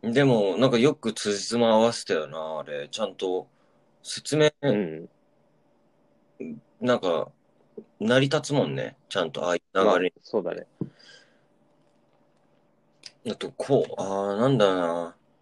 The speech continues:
Speaker 1: 考察で、あー、そっかって思ったのが、あの、
Speaker 2: うん。
Speaker 1: 劇場で見たときさ、あのー、スタジオのシーンになるじゃん。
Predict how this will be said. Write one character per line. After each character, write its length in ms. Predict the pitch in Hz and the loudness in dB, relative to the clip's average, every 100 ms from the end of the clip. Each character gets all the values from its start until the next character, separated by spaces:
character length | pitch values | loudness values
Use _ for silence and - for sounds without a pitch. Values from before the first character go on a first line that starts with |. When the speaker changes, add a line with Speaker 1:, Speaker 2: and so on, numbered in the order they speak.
| _ _ | _ _
Speaker 1:
考 200 | - 143 | 2 2
察 240 | 147 139 135 | 2 -2 4
で、 220 | 156 151 | 6 6
あ 40 | |
ー、 260 | 117 135 143 | 6 4 2
そ 180 | 139 160 | -2 -8
っ 80 | - | -2
か 220 | 127 104 | 0 0
っ 80 | 92 | -2
て 180 | _ 101 | _ -2
思 220 | 101 113 | -2 -2
っ 40 | - | -2
た 120 | 101 | -2
の 120 | 92 | -2
が、 400 | 82 82 80 73 - | -2 -2 -2 -6 -10
あ 140 | 80 87 | -8 -6
の、 360 | 87 87 85 - _ | -6 -6 -8 -12 _
Speaker 2:
う 80 | 92 | -14
ん。 100 | 82 - _ _ _ _ _ _ _ | -14 -16 _ _ _ _ _ _ _
Speaker 1:
劇 320 | 92 117 - | -4 -4 -2
場 160 | 143 165 | 0 2
で 60 | 156 | 2
見 200 | 165 165 | 0 2
た 140 | 143 | 2
と 140 | - | 0
き 100 | - | -8
さ、 280 | - 101 90 | -6 -2 0
あ 60 | 87 | 0
の 760 | 85 85 85 87 82 82 82 87 | -2 -2 0 -2 -2 -2 -2 -4
ー、 40 | |
ス 140 | - | -6
タ 140 | - 151 | -2 -2
ジ 180 | 139 160 | 0 2
オ 340 | 156 151 151 | 4 2 2
の 140 | 151 | -2
シ 240 | 143 - 151 | -4 -2 0
ー 100 | 127 | 0
ン 40 | |
に 40 | 95 | 0
な 140 | 98 | -2
る 100 | 90 | -4
じ 80 | 85 | -6
ゃ 100 | |
ん。 80 | 73 | -8